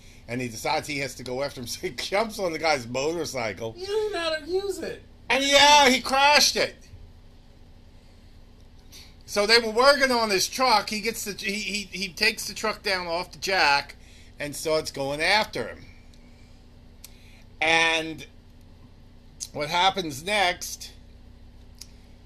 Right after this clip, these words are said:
Speaker 1: he starts assuming that she, I, I don't know where he gets this from,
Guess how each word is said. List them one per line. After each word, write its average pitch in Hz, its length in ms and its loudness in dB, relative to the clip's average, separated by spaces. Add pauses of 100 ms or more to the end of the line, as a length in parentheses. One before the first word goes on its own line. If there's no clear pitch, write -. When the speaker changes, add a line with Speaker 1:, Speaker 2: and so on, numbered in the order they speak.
(280)
Speaker 1:
he 202 160 -6
starts 202 400 2
assuming 156 520 -2
that 127 360 2
she, 143 520 -6
I, 143 120 0
I - 20 -2 (200)
don't 175 80 -8
know 156 100 -8
where 151 240 -4
he 175 100 -6
gets 147 320 -6
this 131 220 -10
from, 107 180 -12